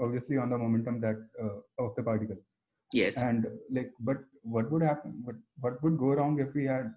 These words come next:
Speaker 1: uh, like, two of these operators and we, we would, uh, act that on the vacuum?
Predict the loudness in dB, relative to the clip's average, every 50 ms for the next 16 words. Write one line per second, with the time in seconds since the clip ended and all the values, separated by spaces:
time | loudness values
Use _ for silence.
0 | -6 -4 -2 -2 0 -2 -2 -4 -6 _ _ _ _ _ _ _ _ _ _ 2
1 | 2 4 4 2 4 4 4 4 4 4 0 0 -2 -2 -4 -4 -4 -4 -4 -4
2 | -4 -4 -4 -4 -4 -4 -6 -8 -14 _ _ _ -6 -4 -2 -2 0 0 0 0
3 | 0 -2 -6 -4 -2 0 0 0 -2 -4 -4 -4 -6 -8 _ _ _ -4 -4 -2
4 | -2 0 0 -2 -2 -4 -8 -14 -16 -16